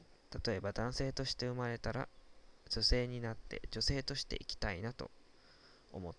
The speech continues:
た人のこと。女性として生まれたら、男性として生まれたいなと、あ、生まれたいじゃないです。男性として生きていきたいなと思った人のことです。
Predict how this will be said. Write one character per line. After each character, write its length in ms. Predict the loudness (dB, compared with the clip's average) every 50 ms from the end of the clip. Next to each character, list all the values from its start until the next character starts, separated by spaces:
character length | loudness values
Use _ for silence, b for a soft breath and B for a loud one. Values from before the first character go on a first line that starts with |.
| -2
た 80 | 6 8
人 240 | 8 8 8 6 -4
の 100 | -6 -8
こ 140 | -10 -12 -10
と。 200 | -10 -12 -12 -12 -18 -20 -20 -18 B B B B B B B B -20 -20 -20 -20 -20 -20 -20 -20 -20 -12 -6
女 100 | -4 -2
性 460 | 6 6 6 6 6 0 -2 -4 -4 -6 -6 -6 -6 -8 -12 -14 -12 -8 -6
と 80 | -2 -2
し 80 | 0
て 120 | 2 2 2
生 40 |
ま 140 | 2 2 0
れ 80 | 0 4
た 160 | 4 4 4
ら、 120 | 4 -2 -6 -8 -18 -20 -20 -10 4 6
男 180 | 6 6 6
性 200 | 0 -2 -2 -4 -4
と 120 | -4 -4
し 100 | -4 -4
て 220 | -4 -4 -6 -6 -4
生 80 | -6 -8
ま 120 | -6 -6
れ 100 | -6 -8
た 180 | -4 -4 -4 -4
い 80 | -2
な 120 | -4 -6 -6
と、 220 | -6 -8 -10 -10 -12 -20 -20 -20 -18 -18 -18 -18 -18 -8 -6
あ、 180 | -6 -6 -6 -8 -14 -18 -12 -4
生 60 | -2
ま 80 | -2
れ 80 | -2 4
た 140 | 4 4 4
い 60 | 4
じ 60 | -2
ゃ 40 | -4
な 100 | -6 -6
い 60 | -6
で 100 | -6 -4
す。 200 | -4 -2 -4 B B B B B B B B B -20 -20 -20 -10 -4
男 160 | -2 -2 0
性 180 | 0 -2 0 0
と 100 | 0 0
し 120 | 0 0
て 180 | 0 -2 -4 -4 -6 -14 -20 -20 -20 -20 -18 -16 -14 -10 -8 -8 -6 -4 -4
生 100 | -2 0
き 120 | 2 2
て 100 | 2 2
い 60 | 2 0
き 120 | 0 -2
た 180 | 2 2 0 0
い 60 | 0
な 100 | -4 -4
と 180 | -4 -6 -8 -8 -16 -20 -20 -20 -20 -20 -20 -20 -20 -20 -16 -12
思 180 | -10 -6 -6
っ 60 | -6 -8 -10 -8
た 160 | -8 -8 -8 -8 -14 -20 -20 -16
人 360 | -8 -8 -6 -2 -2 -4 -4 -4 -14 -20 -20 -20 -20 -20 -20 -20 -20 -20 -14 -6
の 80 | -6 -6
こ 140 | -4 -4 -6
と 160 | -4 -4 -4
で 160 | -2 0 0
す。 320 | 0 0 -2 -4 -8 -10